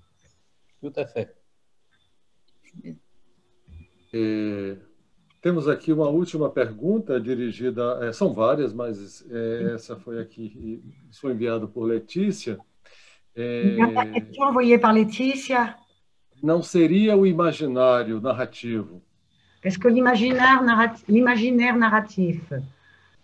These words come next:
Speaker 2: Não estaria ele operando?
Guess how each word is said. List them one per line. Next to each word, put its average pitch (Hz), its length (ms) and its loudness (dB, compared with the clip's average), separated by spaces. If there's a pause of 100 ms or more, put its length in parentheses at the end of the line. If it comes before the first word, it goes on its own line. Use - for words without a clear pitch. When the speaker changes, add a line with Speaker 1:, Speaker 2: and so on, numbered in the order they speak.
(800)
Speaker 2:
Não 151 100 -2
estaria 151 540 2
ele 147 420 0
operando? 143 880 2